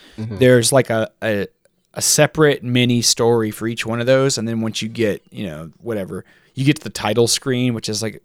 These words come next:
Speaker 2: a few hours in, and then the whole
Speaker 1: Oh.
Speaker 2: game opens up. It's just, like, a traditional
Speaker 1: Okay.
Speaker 2: open world game at that point.
Speaker 1: That's probably what it probably was for me. I mean, I spent the first four hours just picking out my genitalia for my character.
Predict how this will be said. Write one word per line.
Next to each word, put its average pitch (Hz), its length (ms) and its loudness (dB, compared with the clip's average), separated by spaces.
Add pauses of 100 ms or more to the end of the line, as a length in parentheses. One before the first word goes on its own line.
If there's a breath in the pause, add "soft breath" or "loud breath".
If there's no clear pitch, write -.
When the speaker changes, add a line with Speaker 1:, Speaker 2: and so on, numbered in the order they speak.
Speaker 2:
a - 60 -20
few 120 240 -4
hours 110 320 0
in, 120 180 -2
and 113 140 -6
then 113 80 -2
the 104 80 -4
whole 113 260 2
Speaker 1:
Oh. 110 40 -6
Speaker 2:
game 113 220 -4
opens 101 360 -8
up. 95 140 -6
It's - 80 -6
just, 113 120 -4
like, 120 100 -6
a - 400 -18
traditional 156 520 4
Speaker 1:
Okay. 120 100 -2
Speaker 2:
open 117 240 2
world 110 220 0
game 107 240 -2
at 95 100 -8
that 95 200 -6
point. 98 280 -10 (300)
Speaker 1:
That's 101 200 -10
probably 78 260 -10
what 76 180 -12 (260)
it - 80 -20
probably 87 200 -14
was 80 160 -14
for 98 100 -18
me. 90 160 -14
I 80 80 -12
mean, 107 120 -6
I 127 100 -4
spent 117 200 -8
the 82 80 -10
first 98 240 -12
four 92 160 -8
hours 90 240 -8
just - 140 -18
picking 98 200 -12
out 92 100 -12
my 82 120 -14
genitalia 98 640 -10
for 110 100 -16
my 92 120 -10
character. 95 460 -12